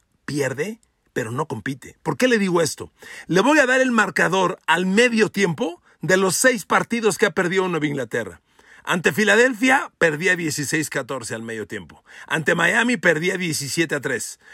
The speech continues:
Ante los Cowboys, perdía veintiocho a tres. Ante Nueva Orleans, perdía veintiuno cero. Ante los Raiders, perdía trece a tres.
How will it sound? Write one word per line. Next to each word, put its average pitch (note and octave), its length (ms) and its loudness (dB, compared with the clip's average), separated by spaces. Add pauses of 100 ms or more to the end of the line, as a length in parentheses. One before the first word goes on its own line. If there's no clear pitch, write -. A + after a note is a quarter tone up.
(240)
Ante F#3+ 340 2
los G3 220 0
Cowboys, A#3 420 2
perdía E3+ 360 0
veintiocho D#3 460 -4
a C#3 40 -2
tres. - 360 -6 (220)
Ante F3+ 280 2
Nueva G3 180 2
Orleans, G#3+ 360 0
perdía F#3 360 2
veintiuno E3+ 400 -2
cero. A#2 320 -4 (200)
Ante G#3 300 4
los G#3 200 -2
Raiders, A#3 420 4
perdía G3 400 -4
trece F3 320 -4
a D#3 80 -6
tres. C3 360 -8